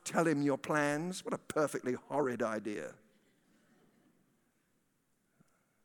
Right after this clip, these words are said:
As if any father would just sneer at their children's aspirations and hopes. But, but here's what James is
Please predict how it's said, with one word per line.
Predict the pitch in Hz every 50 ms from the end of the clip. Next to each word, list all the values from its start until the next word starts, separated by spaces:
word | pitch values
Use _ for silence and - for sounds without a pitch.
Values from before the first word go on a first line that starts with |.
| _ _ _ _ _ _ - -
As | 104 127
if | 143 135 151
any | 147 143 143 120
father | 113 - - 147 139 135 131 123 113 104
would | 98 113 104
just | - 117 104 - - - -
sneer | - 127 131 143 143 131 110 95 95 95
at | 92 - -
their | - 101 90
children's | - - 127 117 107 107 90 107 98 98 98 92 107
aspirations | 107 104 - - - - 95 104 110 101 98 - - - 87 90 90 90
and | 98 95 92 90 - - _ _ _ _ _ _ _ _ _ _ _ _ _ _ _ -
hopes. | - 143 117 - - -
But, | - 185 170 - - -
but | 175 180
here's | 185 254 339 330 320
what | 302 226 170
James | 160 190 190 190 185 180 160 143 156
is | 147 135 - - - -